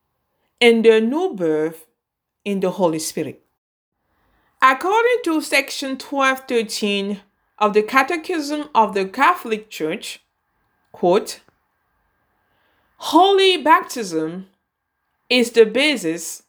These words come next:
of the whole Christian life, the gateway to life in the Spirit, and the door which gives access to the other sacraments. Through baptism,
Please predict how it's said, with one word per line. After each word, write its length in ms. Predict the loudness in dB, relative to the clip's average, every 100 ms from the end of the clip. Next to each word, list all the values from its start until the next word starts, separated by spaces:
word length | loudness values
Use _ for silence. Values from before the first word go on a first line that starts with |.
| _ _ _ _ _ _ 0
of 220 | 0 4
the 180 | 6 6
whole 380 | 2 2 2 -2
Christian 560 | -6 -6 -6 -6 -4
life, 540 | -2 -2 -6 -18 -20 _ _ _ _ _ _ _ _ _ _ _ 2
the 160 | 4 4
gateway 540 | 4 2 2 2 0 0
to 120 | 0
life 720 | 2 2 2 0 -4 -10 -20 _ _
in 140 | -8 -4
the 100 | -6
Spirit, 720 | -8 -10 -10 -12 -16 -20 -20 _ _ _ _ _ _ _ _
and 240 | 2 2 2
the 140 | -2
door 460 | 2 4 4 4 0
which 360 | -2 -4 -10
gives 380 | -8 -6 -6 -8 -2
access 800 | -2 -2 -4 -2 -2 -4 -10 -14 _ _ _ _ _
to 120 | -6 0
the 120 | 2
other 260 | 4 2 0
sacraments. 1000 | 0 2 2 -2 -4 -6 -12 -14 -14 _ _ _ _ _ _ _ _ _ _ _ _
Through 340 | 2 4 4 6
baptism, 840 | 6 4 -2 -8 -8 -8 -8 -12